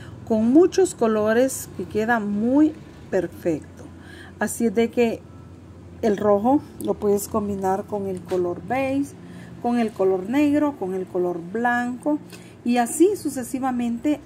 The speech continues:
Hay colores muy bonitos, pero nunca combines dos prendas de ropa que sean colores de la misma categoría, como dos colores primarios o secundarios. No lo debes hacer.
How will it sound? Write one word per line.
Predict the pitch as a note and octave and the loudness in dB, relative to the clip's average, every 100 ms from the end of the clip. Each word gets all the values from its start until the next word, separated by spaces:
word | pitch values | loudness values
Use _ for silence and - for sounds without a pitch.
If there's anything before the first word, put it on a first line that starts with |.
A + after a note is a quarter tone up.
| - | -6
Hay | G#3 A#3+ C4 | -2 -2 -2
colores | - G3 G3 G#3 A#3+ B3+ - | 0 2 2 -2 -4 -8 -10
muy | G3 A3 C#4 D#4 | -6 2 6 8
bonitos, | B3 G3+ F#3 E3+ D#3+ - - - - - - - - - - - - - | 6 0 -2 -2 -2 -10 -10 -20 -20 -20 -20 -20 -20 -20 -20 -20 -6 0
pero | A3+ G3+ | 0 0
nunca | G3 A3+ B3 C4+ C4+ C4 | 0 0 0 2 0 0
combines | - G3+ F#3+ A3+ A#3 A#3+ A#3 - | -2 -2 0 2 2 0 -2 -2
dos | F#3 - | -2 -2
prendas | - A3 A3+ A3+ A#3 G3 | -4 -2 -2 -2 -2 0
de | F3+ | -2
ropa | F#3 G3+ G3+ - A#3+ A#3+ | 0 -2 -2 0 -2 0
que | G#3 | -6
sean | F#3 - A#3+ B3+ | -4 -4 -4 -4
colores | A#3 G3 F#3+ G3 G#3+ A3+ | 0 2 2 2 -2 -4
de | A3 G3 | -4 -2
la | E3 | -2
misma | F#3 A3+ B3+ B3+ - B3 A#3 | -2 0 0 -2 -4 -6 -6
categoría, | F3 - E3+ D3+ D#3+ D#3 E3 - - - - - - - - - - - - - - - - - - - - | -6 -2 -2 -2 -4 -6 -10 -18 -20 -20 -20 -20 -20 -20 -20 -20 -20 -20 -20 -20 -20 -20 -20 -20 -20 -20 0
como | A#3+ G#3+ G3+ | 0 2 2
dos | A3 C#4 - | 4 2 2
colores | C#4+ C4 B3 B3 A#3+ - | 2 4 4 2 0 -6
primarios | - F#3+ G3 G#3+ A3 B3 C4+ | -6 -4 -2 0 0 0 -2
o | A#3 | -8
secundarios. | - F3 F3+ F3+ A#3 C#4+ C4 E3 - | -4 -4 -2 0 2 2 2 -2 -4
No | F3+ F3 F3 | -4 0 0
lo | F3 | 0
debes | E3+ E3 E3 - | 0 -2 -4 -6
hacer. | D3 - - D3 | -12 -12 -12 -12